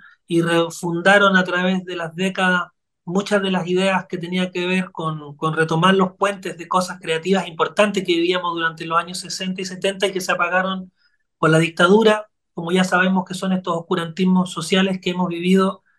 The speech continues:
eh, no solo en Chile, sino que en toda Latinoamérica. Contar esas décadas a través de canciones, a través de pequeñas historias, eh, y, y sentir una vez más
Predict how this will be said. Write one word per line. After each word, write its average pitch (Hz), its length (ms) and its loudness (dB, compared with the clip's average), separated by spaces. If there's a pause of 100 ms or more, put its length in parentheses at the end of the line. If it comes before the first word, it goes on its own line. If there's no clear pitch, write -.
(140)
eh, 165 240 -2
no 175 140 4
solo 180 220 4
en 175 60 -12
Chile, 202 200 0
sino 185 260 0
que 185 60 -4
en 165 120 -10
toda 185 160 2
Latinoamérica. 156 800 -4 (400)
Contar 185 320 6
esas 214 260 2
décadas 226 420 4
a 202 60 -2
través 196 320 -4
de 208 100 -8
canciones, 226 680 -6 (400)
a 175 80 -6
través 185 340 0
de 190 80 2
pequeñas 190 460 -2
historias, 214 580 2 (460)
eh, 170 340 -4
y, 180 400 2
y 185 120 4
sentir 180 640 2 (440)
una 226 300 2
vez 233 120 2
más 208 340 2